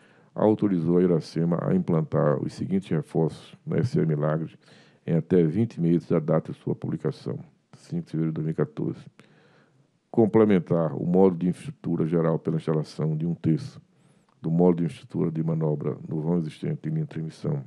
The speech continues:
de quinhentos K V da S C M Milagre, São João do Piauí, referente à conexão do banco de reatores de Barra, quinhentos K V, três de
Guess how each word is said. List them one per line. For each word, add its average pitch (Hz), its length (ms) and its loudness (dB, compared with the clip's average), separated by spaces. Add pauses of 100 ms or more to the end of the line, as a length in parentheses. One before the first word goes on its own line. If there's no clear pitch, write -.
(120)
de - 140 -8
quinhentos 85 280 -6
K 69 120 -4
V 73 140 -4
da 76 80 -4
S 76 120 -8
C 78 80 -2
M 85 120 -2
Milagre, 85 320 -4 (640)
São 82 220 0
João 80 180 0
do 78 60 -4
Piauí, 82 340 -2
referente 85 520 0
à 143 40 -2
conexão 78 460 -4
do 78 120 -6
banco 78 240 -4
de 78 60 -4
reatores 73 580 -2 (640)
de - 100 -2
Barra, 80 360 2
quinhentos 85 320 -4
K 73 120 -2
V, 73 320 0 (540)
três 78 460 -2 (600)
de 156 400 -6